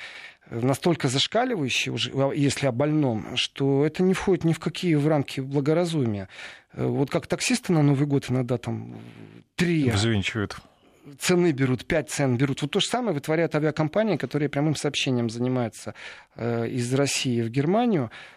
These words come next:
Speaker 1: Э, и как-то это странно всегда совпадает с каникулами. То есть есть спрос, есть повышение цен. То есть ани-, антимонопольный комитет просто спит и дремлет.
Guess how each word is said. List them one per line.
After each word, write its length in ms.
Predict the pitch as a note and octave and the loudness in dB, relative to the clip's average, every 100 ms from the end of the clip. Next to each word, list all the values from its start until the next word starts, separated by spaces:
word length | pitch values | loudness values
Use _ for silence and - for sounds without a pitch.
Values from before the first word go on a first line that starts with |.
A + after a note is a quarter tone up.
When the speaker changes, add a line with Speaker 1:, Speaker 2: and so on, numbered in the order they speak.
| _ - | _ -12
Speaker 1:
Э, 300 | A#2+ A#2+ A#2+ | -6 -4 -2
и 180 | - C3+ | 0 0
как-то 260 | F#3+ - | 0 -4
это 100 | F3 | -4
странно 320 | E3 A#3 C4+ | -2 0 0
всегда 240 | A#3 F3+ F3+ | 0 -2 -4
совпадает 500 | - D#3+ E3 F3 D#3+ | -4 -4 -2 0 0
с 40 | |
каникулами. 640 | - F#3+ D#3+ - G#2 G#2 G#2+ | -2 0 0 -2 -10 -12 -12
То 100 | - | -2
есть 160 | D#3 - | -2 0
есть 120 | F3+ | -2
спрос, 320 | - C4+ C4+ | 2 0 2
есть 140 | F3 - | -2 -2
повышение 500 | F3 D#3+ F#3+ F3+ F3+ | -2 0 2 2 2
цен. 240 | - A#2+ | 0 -2
То 100 | A#2 | -2
есть 120 | A2+ | -2
ани-, 180 | C#3+ D#3 | 0 0
антимонопольный 720 | E3 E3+ E3 F#3 F#3+ F#3+ G#3 | 2 0 2 2 2 2 0
комитет 300 | F3 F#3 A#3+ | 2 0 -2
просто 260 | - F3 - | -2 -4 -4
спит 380 | - - F3 - | -12 -4 -4 -4
и 40 | |
дремлет. 500 | C3 D#3+ C#3+ G2 F2 | 0 2 2 0 -8